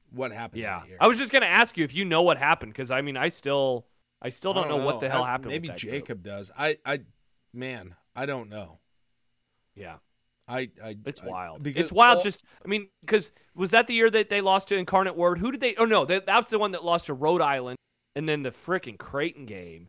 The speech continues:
Speaker 1: Yeah.
Speaker 2: Where, I mean, that Creighton team was, since I've been on the air, that's the worst Creighton basketball team I've covered. They were horrible, and they came in and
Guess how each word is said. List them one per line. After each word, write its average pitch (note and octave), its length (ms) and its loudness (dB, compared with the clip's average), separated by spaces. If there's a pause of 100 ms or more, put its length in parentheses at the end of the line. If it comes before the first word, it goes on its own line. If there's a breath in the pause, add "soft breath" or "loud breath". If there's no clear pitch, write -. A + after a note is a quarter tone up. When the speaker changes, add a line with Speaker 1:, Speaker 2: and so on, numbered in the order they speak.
Speaker 1:
Yeah. B2+ 280 -8
Speaker 2:
Where, C3+ 240 0
I D3 40 -6
mean, D3+ 160 -4
that G#3 140 0
Creighton E3+ 280 -4
team B2+ 380 -10
was, B2 460 -2 (480)
since - 260 -4
I've F#3+ 140 2
been A3+ 100 2
on G#3+ 100 2
the F#3 140 0
air, D#3+ 80 4
that's D#3 180 -2
the D3 80 -4
worst D3 300 0
Creighton C#3 240 -6
basketball A#2+ 400 -6
team B2 180 -12
I've G#2+ 140 -16
covered. F2+ 300 -12
They C#3+ 120 0
were E3 180 2
horrible, C3+ 680 0
and C3 100 -10
they E3 120 -4
came E3 280 -4
in D3+ 140 -4
and B2+ 140 -10